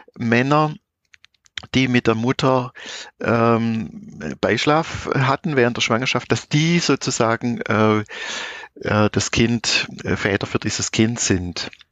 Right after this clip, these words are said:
Ja, also, äh, und dann waren die wiederum, und das kann, konnte man auch messen, äh, die haben dann auch,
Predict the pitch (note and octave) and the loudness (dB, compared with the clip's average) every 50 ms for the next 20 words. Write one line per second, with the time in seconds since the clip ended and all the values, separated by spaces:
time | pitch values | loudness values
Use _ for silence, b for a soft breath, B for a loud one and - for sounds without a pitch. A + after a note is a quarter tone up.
0 | _ _ F#2 F#2+ G#2 B B B B B B B A2 G#2 - G#2+ G2 - - - | _ _ 0 0 0 B B B B B B B -2 0 2 2 0 2 0 0
1 | E2+ G2 G2 G2 G2 - - - - _ - A#2+ G#2+ F#2 - G#2 G2 A2 A2+ G2+ | 2 2 2 2 0 -2 -4 -8 -10 _ -8 -8 -8 -2 0 0 0 0 -2 -2
2 | - G#2+ G#2 G#2+ - B2 C3 E3+ A3 - G3+ F#3+ F3+ - - _ _ - B2 A2 | 0 0 0 0 0 -2 0 0 2 2 2 2 2 -2 -8 _ _ -2 -2 0
3 | - A2 - - B2+ A2+ - _ - B2+ - - A2+ A2+ - F#2 F#2+ - G#2+ F#2+ | 0 -2 0 0 -2 -2 -2 _ -2 0 0 2 0 2 2 0 0 0 0 0
4 | G2+ C3+ - - G3 G#3 G3 - B B B B B B B B B B B B | 0 0 0 -2 -2 -2 -4 -8 B B B B B B B B B B B B
5 | - C3 B2+ B2+ B2 B2 A#2+ - - - - _ _ _ _ _ - C3 B2+ D3 | 0 2 4 4 4 4 2 0 -2 -8 -16 _ _ _ _ _ -2 2 2 4
6 | F3 F3 E3 E3 E3+ F#3 E3+ E3+ C#3 B2+ C3+ C#3+ - - - | 4 4 2 2 2 0 0 2 2 0 0 0 -2 -8 -14